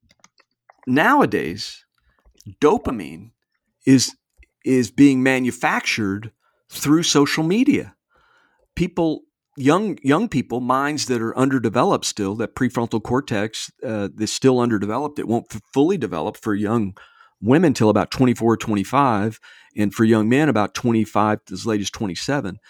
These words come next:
They, they get hits of dopamine from, from likes, from getting likes. Do I got a hundred likes? Do I have, and so they're getting a hit of dopamine from something that's really not real. It's, uh,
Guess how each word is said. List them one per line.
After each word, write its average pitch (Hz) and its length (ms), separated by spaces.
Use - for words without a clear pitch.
They, 139 140
they 147 160
get 170 260
hits 160 300
of 110 80
dopamine 117 640
from, 110 480
from 113 160
likes, 123 640
from 110 240
getting 127 280
likes. 139 300
Do 117 120
I 113 80
got 117 120
a 101 40
hundred 139 320
likes? 95 320
Do 95 120
I 104 60
have, 110 180
and 120 120
so 143 360
they're 135 120
getting 165 340
a 147 80
hit 160 160
of 135 80
dopamine 135 520
from 120 280
something 147 420
that's 110 240
really 139 460
not 135 320
real. 170 320
It's, 120 280
uh, 101 260